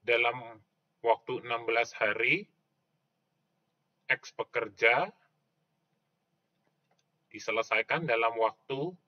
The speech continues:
enam belas hari. Maka, perhitungannya adalah X sama dengan dua puluh empat kali delapan belas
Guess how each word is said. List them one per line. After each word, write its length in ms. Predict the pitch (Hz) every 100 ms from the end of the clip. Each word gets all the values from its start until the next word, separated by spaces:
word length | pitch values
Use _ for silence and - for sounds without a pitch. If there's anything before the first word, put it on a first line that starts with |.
| _ _ _ _ _ _ _ _ _
enam 320 | 104 104 131 156
belas 380 | 113 117 127 -
hari. 560 | 101 98 104 101 - _ _ _
Maka, 480 | 110 - - 123 190 - _ _ _
perhitungannya 800 | 123 123 120 - 120 117 123 165
adalah 640 | 151 127 113 101 120 180 - _ _ _ _ _ _ _ _ _ _ _ _
X 400 | - 127 - -
sama 240 | 104 107 104
dengan 560 | 101 98 101 113 165 202 _ _ _ _ _ _ _ _ _ _ _ _ _ _ _ _ _ _ _ _ 113
dua 160 | 127 123
puluh 240 | 117 117 -
empat 560 | 107 101 - 110 - - _ _ _ _ _ _ _ _ _ _ _ _ 117
kali 320 | 117 123 120
delapan 560 | 117 117 113 113 113
belas 720 | 104 101 104 147 180 - -